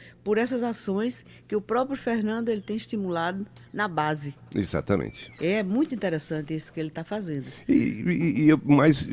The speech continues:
Speaker 2: e assim, são atrativos que acabam redundando ali na, na figura de Zé Américo,
Speaker 1: Na
Speaker 2: né? Do
Speaker 1: figura de Zé
Speaker 2: tamanho de Zé
Speaker 1: Américo,
Speaker 2: Américo, né?
Speaker 1: exatamente.
Speaker 2: Que a gente, a gente vai pro político, pro romancista, a gente vai pro,
Speaker 1: É
Speaker 2: pro
Speaker 1: muito
Speaker 2: pensador.
Speaker 1: grande,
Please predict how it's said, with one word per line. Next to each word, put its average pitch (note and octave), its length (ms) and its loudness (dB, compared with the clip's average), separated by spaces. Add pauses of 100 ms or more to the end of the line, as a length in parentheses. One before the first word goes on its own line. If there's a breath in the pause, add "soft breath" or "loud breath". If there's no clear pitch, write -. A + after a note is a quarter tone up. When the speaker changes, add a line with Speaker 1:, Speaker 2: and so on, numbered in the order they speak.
(140)
Speaker 2:
e A2+ 120 10
assim, F#2+ 460 8
são B2 280 6
atrativos C#3+ 640 4
que - 80 4
acabam B2+ 600 6
redundando G#2 680 6
ali F#2 160 6
na, B2 280 4
na C3+ 120 4
figura C3+ 600 6
de F2+ 120 2
Zé F2+ 160 2
Américo, D2+ 460 0
Speaker 1:
Na D#2 80 2
Speaker 2:
né? E2 60 2
Do - 100 2
Speaker 1:
figura C#3 160 2
de F2+ 80 6
Zé G2+ 80 6
Speaker 2:
tamanho C3+ 220 8
de F#2+ 140 2
Zé G2+ 60 6
Speaker 1:
Américo, - 20 6
Speaker 2:
Américo, F#2+ 80 4
né? F#2 80 6
Speaker 1:
exatamente. F#2+ 420 4
Speaker 2:
Que G2+ 80 2
a F#2+ 40 4
gente, G2 280 4
a G#2 40 4
gente A#2 140 2
vai A#2 120 8
pro A2+ 160 2
político, G#2 540 4
pro G2+ 160 2
romancista, G#2 720 2
a G2 40 4
gente F#2+ 280 -2
vai G2+ 160 6
pro, G2 260 4 (240 loud breath)
Speaker 1:
É - 80 0
Speaker 2:
pro G#3+ 60 6
Speaker 1:
muito G#3+ 120 4
Speaker 2:
pensador. B2 760 8
Speaker 1:
grande, - 80 -14